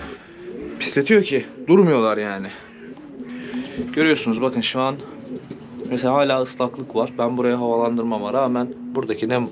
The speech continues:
olayını çözemiyorum. Yani kapı tarafı falan kurumuş.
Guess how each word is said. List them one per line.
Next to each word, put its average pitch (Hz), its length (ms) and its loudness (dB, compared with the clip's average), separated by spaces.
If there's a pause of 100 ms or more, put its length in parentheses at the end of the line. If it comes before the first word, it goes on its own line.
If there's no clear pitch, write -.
olayını 113 440 2 (460)
çözemiyorum. 120 540 4 (680)
Yani 107 200 -2
kapı 120 200 0
tarafı 117 300 0
falan 117 300 0
kurumuş. 120 520 -2